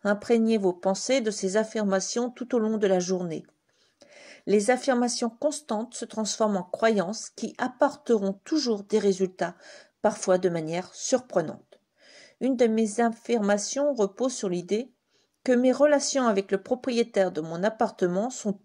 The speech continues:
toujours excellentes. Mon dernier propriétaire à New York passait pour extrêmement difficile. Tous les locataires se plaignaient de lui. Je ne l'ai vu que trois fois pendant les deux années où j'ai vécu là. Avant de partir pour la Californie,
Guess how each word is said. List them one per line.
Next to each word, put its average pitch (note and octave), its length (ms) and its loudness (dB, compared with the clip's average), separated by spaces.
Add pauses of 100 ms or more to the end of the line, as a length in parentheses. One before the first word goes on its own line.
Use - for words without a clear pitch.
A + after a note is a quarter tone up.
toujours C4+ 440 2
excellentes. - 720 -4 (540)
Mon F#3+ 180 2
dernier A#3+ 380 2
propriétaire G#3+ 640 0
à F#3 60 2
New G3+ 140 2
York B3+ 300 2
passait G#3 380 0
pour G3+ 300 -8
extrêmement A3 480 0
difficile. A3 760 -4 (840)
Tous E4 180 4
les B3+ 140 4
locataires A#3+ 560 2
se A#3 100 0
plaignaient G3+ 540 0
de G3 80 2
lui. D#3+ 220 -4 (260)
Je G3+ 140 -2
ne B3 60 0
l'ai B3 160 0
vu C4 160 -8
que A#3+ 80 0
trois B3 320 -2
fois B3+ 300 -6
pendant G3 240 -4
les F#3 100 -6
deux A3 240 -4
années G#3+ 240 0
où A3+ 60 0
j'ai G3 160 -2
vécu F#3 320 -6
là. D#3 180 -4 (920)
Avant G3 280 0
de G3+ 100 0
partir B3+ 460 -4
pour A3+ 100 -2
la G3 100 2
Californie, G3 800 -4